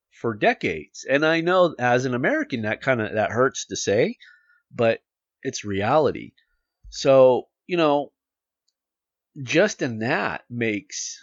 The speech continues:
his, his argument invalid. And it says, you know, Bill Maher recently posted a, a screen entitled Adulting.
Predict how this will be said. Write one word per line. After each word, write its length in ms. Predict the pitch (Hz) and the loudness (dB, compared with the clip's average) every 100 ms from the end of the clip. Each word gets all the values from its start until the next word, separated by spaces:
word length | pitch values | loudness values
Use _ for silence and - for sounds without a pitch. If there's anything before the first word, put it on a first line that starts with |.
| _ _ _ _ _ _ _ _ | _ _ _ _ _ _ _ _
his, 540 | - 185 175 - - _ | -6 -6 -6 -10 -14 _
his 260 | 120 123 | -10 -8
argument 580 | - 117 190 202 110 82 _ _ _ - | -4 -2 -2 -4 -8 -10 _ _ _ -8
invalid. 760 | 143 127 101 104 196 285 - - - _ _ _ _ _ _ _ _ _ _ _ - | -6 -6 -6 -6 -4 -6 -8 -12 -20 _ _ _ _ _ _ _ _ _ _ _ -8
And 600 | 139 143 143 139 139 135 - | -2 0 0 0 -2 -6 -8
it 140 | 156 | -8
says, 480 | - 202 196 185 160 | -4 -2 -2 -2 -2
you 80 | 180 | 0
know, 140 | 165 | 0
Bill 200 | 147 202 | 2 0
Maher 300 | 202 175 180 | 2 0 2
recently 460 | 165 175 170 143 156 | 2 0 -4 -6 -4
posted 420 | 160 160 - 151 | 0 -2 -2 -2
a, 260 | 139 123 131 | 0 0 -2
a 60 | |
screen 760 | - - 156 151 151 151 151 143 | -6 -10 -8 -6 -4 -6 -10 -10
entitled 540 | 135 135 135 131 123 117 | -10 -4 0 2 2 -2
Adulting. 800 | 110 113 185 214 - 101 82 | -4 4 4 2 -4 -8 -8